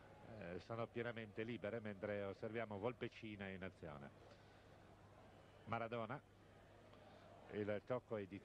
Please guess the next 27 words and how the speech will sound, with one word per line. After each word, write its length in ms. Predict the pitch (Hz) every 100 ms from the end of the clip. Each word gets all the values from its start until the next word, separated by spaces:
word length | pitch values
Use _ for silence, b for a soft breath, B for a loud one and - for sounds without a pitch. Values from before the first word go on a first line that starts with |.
| -
Ziober, 560 | 143 143 117 104 127 139
eh, 500 | 139 127 117 110 101
verso 480 | 117 113 107 - 110
Varzica, 760 | 127 135 - 131 104 143 147
ancora 840 | 127 107 - 147 143 131 123 113 104 -
Ziober, 500 | - 143 110 123 143 - - - - - - - - - - - - - - - - - - - - - - -
punta 320 | 139 127 123
Volpecina, 580 | 113 117 131 175 143 120
entra 260 | 117 120
in 80 | 120
area 200 | 123 120
di 100 | 113
rigore, 320 | 135 160 156
va 200 | 123 175
al 60 | 160
raddoppio, 920 | 147 143 147 160 139 139 127 113 110
molto 300 | 104 151 147
bene 640 | 117 117 113 107 104 101 98
Manfredonia, 760 | 110 120 139 131 120 113 131
ferma 380 | 123 147 147 131
l'avversario, 680 | 120 120 120 131 107 104 113
Maradona 560 | 113 160 131 113 101 101
tiene 240 | 117 113
la 100 | 107
palla 240 | 107 107 101
in 120 | 87
campo. 600 | 80 73 69 78 -